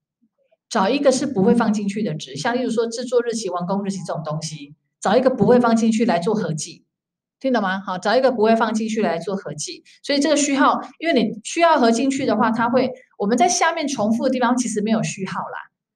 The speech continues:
它，它会在第二章是空单，空单把它删掉就好了。对，它如果呈现，呈现空单，空单删掉就可以了，页数删掉就好。所以呢，技巧是我们在做小计的时候，来，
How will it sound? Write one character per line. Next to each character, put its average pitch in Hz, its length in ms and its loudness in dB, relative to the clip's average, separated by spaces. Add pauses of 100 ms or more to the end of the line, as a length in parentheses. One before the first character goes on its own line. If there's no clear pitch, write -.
(240)
它， 311 140 0
它 302 80 2
会 320 80 4
在 294 100 4
第 277 220 2
二 277 80 8
章 254 180 0
是 247 120 -4
空 226 260 2
单， 208 240 -2
空 277 180 0
单 285 140 0
把 202 80 -4
它 175 60 -4
删 196 180 -6
掉 185 100 -2
就 185 140 -6
好 180 140 -10
了。 - 180 -16 (300)
对， 185 120 -2
它 233 80 0
如 269 80 0
果 262 240 4
呈 180 160 -6
现， 226 320 -4
呈 214 180 -4
现 233 160 2
空 220 220 0
单， 214 160 -2
空 220 120 -6
单 202 160 -4
删 190 160 -8
掉 175 120 -6
就 170 100 -8
可 170 160 -10
以 - 140 -14
了， - 100 -18
页 233 140 0
数 226 120 0
删 190 160 -4
掉 180 140 -2
就 170 160 -6
好。 160 80 -6 (380)
所 294 100 -2
以 285 60 2
呢， 240 180 4 (180)
技 320 140 -4
巧 190 180 0
是 - 140 -2
我 247 80 2
们 170 100 0
在 233 140 2
做 233 100 4
小 180 200 0
计 202 180 -4
的 170 100 -2
时 170 140 -8
候， 160 380 -4
来， 170 80 -8